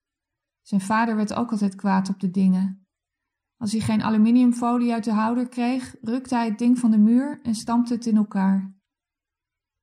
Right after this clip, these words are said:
Bij mensen hou ik me in. Volgens mijn man ga ik me dan ineens tuttig gedragen, maar hij is zelf ook ingehouden. Als we ruzie hebben, exploderen we allebei.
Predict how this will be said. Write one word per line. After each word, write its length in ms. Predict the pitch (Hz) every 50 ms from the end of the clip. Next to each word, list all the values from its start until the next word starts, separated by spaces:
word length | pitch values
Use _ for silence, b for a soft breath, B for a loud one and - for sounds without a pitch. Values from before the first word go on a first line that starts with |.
| _ _ _ _ _ _ _ _ _ _ _ _ _
Bij 140 | - 202 202
mensen 380 | 208 226 254 285 254 - 254
hou 200 | 233 233 233 233
ik 80 | 226 -
me 120 | 220 -
in. 480 | - 208 190 196 202 202 - - _ _ _ _ _ _ _ _ _ _ _ _ _ _ _ _ _ _ _ _ _ _ _ _ _ _
Volgens 260 | _ 214 208 214 202
mijn 160 | - 208 202 202
man 200 | 214 220 226 214
ga 120 | - 220
ik 80 | 214 220
me 60 | 220
dan 180 | 214 214 214
ineens 360 | 220 214 214 214 208 208 208 -
tuttig 300 | - 247 247 - 214 -
gedragen, 880 | 226 202 208 208 220 226 220 208 208 - 196 190 190 190 190 - _ _ _ _ _ _ _ _ _ _ _
maar 140 | - 196 196
hij 80 | 196
is 140 | 202 202 -
zelf 260 | - 214 214 214 -
ook 220 | - - 247 240 240
ingehouden. 840 | - 202 196 190 196 196 185 185 185 185 185 190 190 190 190 - _ _ _ _ _ _ _ _ _ _ _ _ _ _ _ _ _ _ _ _ _
Als 180 | _ - 202 -
we 60 | 208
ruzie 380 | 190 202 214 240 220 233 226 208
hebben, 280 | 208 214 220 262 -
exploderen 640 | - 240 240 - - 233 214 214 240 247 247 220 196
we 80 | 185 190
allebei. 580 | 190 196 190 190 180 190 185 185 185 185 190